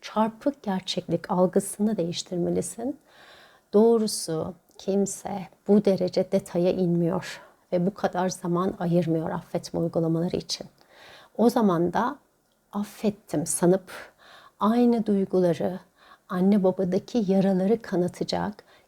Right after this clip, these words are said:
yeni insanlarla benzer deneyimleri yaşamaya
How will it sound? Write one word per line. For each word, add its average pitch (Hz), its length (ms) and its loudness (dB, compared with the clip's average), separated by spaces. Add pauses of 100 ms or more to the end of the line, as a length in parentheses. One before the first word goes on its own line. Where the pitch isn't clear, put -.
yeni 196 260 6
insanlarla 214 920 0
benzer 190 540 -6
deneyimleri 175 600 2
yaşamaya 185 580 -2